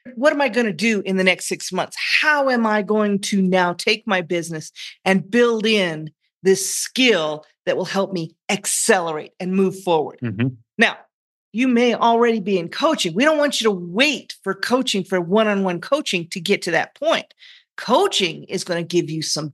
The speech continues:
Speaker 1: different things. What does one-on-one coaching give you?
Speaker 2: One-on-one coaching is going to give you basically bespoke,
Speaker 1: Mm-hmm.
Speaker 2: custom,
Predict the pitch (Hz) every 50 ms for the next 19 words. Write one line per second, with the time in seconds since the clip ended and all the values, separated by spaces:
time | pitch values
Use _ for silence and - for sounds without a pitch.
0 | _ - - 190 220 220 220 - 156 - - - - _ - - - 247 302 320
1 | 233 247 269 277 269 254 233 220 196 185 180 - - 214 202 202 - - - -
2 | - - - - - - - - - _ _ _ - 127 156 214 262 269 285 254
3 | 180 - - 139 147 139 - 143 120 120 117 107 110 123 123 123 113 - 117 104
4 | 120 120 110 117 117 117 113 113 110 107 110 110 _ _ - 131 131 135 - -
5 | 143 - - - 120 113 110 110 110 110 107 110 110 110 _ _ _ _ _ _
6 | _ _ 113 104 - 117 - - - - - 117 117 120 113 - - - _ _
7 | _ _ _ _ _ _ - 214 214 139 120 - - - 135 123 123 120 120 120